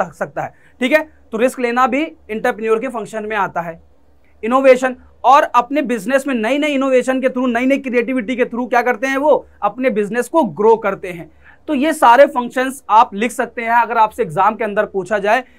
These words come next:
कि write the important functions, तो आप ये सारे फंक्शंस यहाँ पे यूज़ कर सकते हैं, ठीक है।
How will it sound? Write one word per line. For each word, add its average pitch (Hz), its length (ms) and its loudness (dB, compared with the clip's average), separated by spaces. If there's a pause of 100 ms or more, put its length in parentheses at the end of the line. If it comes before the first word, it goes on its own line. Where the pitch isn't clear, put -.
(140)
कि 233 100 -6
write 269 280 4
the 330 120 2
important 247 440 0
functions, 170 380 -6 (160)
तो 202 60 -16
आप 208 260 -2
ये 233 60 -10
सारे 220 280 2
फंक्शंस 214 520 -10 (180)
यहाँ 165 240 -10
पे 381 160 0 (340)
यूज़ 247 300 -4
कर 160 140 -10
सकते - 320 -20
हैं, - 140 -20 (1300)
ठीक 262 100 0
है। 294 120 0